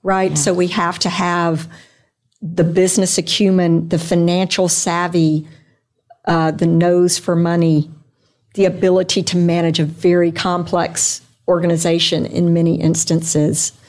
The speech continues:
Speaker 1: That's the head. The heart, we've also talked about it being so much about the people,
Speaker 2: Mm-hmm.
Speaker 1: enrolling others in a vision, being able to paint a picture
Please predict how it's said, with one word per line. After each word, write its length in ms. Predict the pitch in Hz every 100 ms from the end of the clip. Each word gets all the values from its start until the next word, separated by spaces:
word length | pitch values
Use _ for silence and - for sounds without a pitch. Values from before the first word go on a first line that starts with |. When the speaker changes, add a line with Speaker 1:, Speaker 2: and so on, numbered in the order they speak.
| _ _ _ _ _ _
Speaker 1:
That's 300 | - 185 -
the 80 | -
head. 420 | 165 170 160 - - - _ _ _ _ _
The 100 | -
heart, 640 | 202 - 285 170 185 - - _ _
we've 160 | 202 208
also 340 | 226 233 190
talked 400 | 185 190 175 180
about 480 | 180 180 180 180 - _ _
it 180 | 202 -
being 260 | 196 180
so 300 | 165 - 185
much 240 | 180 170 165
about 280 | 165 160 170
the 60 |
people, 600 | 165 - 170 185 190 190 156 123 -
Speaker 2:
Mm-hmm. 120 | 147 139 _ _ _ _ _ _ _ _ _ -
Speaker 1:
enrolling 800 | 180 170 185 180 185 196 185 -
others 520 | 180 175 165 160 - -
in 180 | 170 175
a 60 | 175
vision, 720 | 160 170 165 165 - 180 202 - _ _ _ _ _ _ _ _ -
being 360 | 165 202 180 175
able 360 | - 180 170 170
to 680 | 175 185 180 180 175 170 - _ _ _ _ _ _
paint 300 | - 208 202
a 60 | 165
picture 800 | - 233 202 208 196 170 156